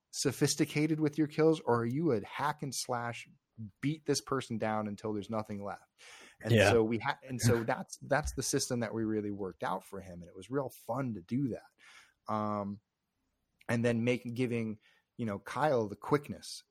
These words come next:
Speaker 1: and the agility to get and dodge and block and be swift enough, but still, you know, we had to give Jason his due. And there was a real level between, like, how much could we afford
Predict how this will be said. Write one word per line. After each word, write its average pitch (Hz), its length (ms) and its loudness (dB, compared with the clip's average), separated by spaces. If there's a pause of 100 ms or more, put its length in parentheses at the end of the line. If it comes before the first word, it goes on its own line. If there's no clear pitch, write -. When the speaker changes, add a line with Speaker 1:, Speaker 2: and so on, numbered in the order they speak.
(120)
Speaker 1:
and 107 260 -6
the 104 100 -6
agility 104 640 2
to 107 100 -10
get 101 380 -2
and 120 120 -4
dodge 107 360 -2
and 101 160 -8
block 101 400 -6 (120)
and 101 160 -12
be 104 160 -8
swift - 400 -6
enough, 101 320 -8
but - 160 -14
still, 170 480 2 (300)
you 131 100 -2
know, 120 120 4
we 117 120 0
had 135 220 0
to 135 80 -2
give 123 180 -2
Jason 117 340 -2
his 98 180 -8
due. 113 240 -2
And 95 100 -8
there 107 60 -4
was 113 100 -4
a 123 60 -6
real 139 260 2
level 123 300 2
between, 107 260 -6
like, 98 140 -6
how 110 160 -4
much 139 180 -6
could 131 160 -8
we 139 120 -2
afford 104 520 -6